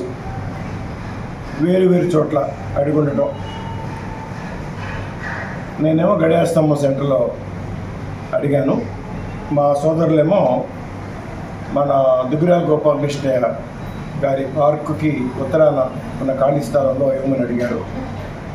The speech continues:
ఈ విషయం చీరాల ప్రజలందరికీ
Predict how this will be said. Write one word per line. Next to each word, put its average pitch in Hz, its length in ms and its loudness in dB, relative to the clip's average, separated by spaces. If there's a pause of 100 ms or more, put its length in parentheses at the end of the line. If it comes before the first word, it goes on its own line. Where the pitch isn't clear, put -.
(2000)
ఈ - 80 2
విషయం 170 580 4 (1400)
చీరాల 180 240 6
ప్రజలందరికీ 143 840 2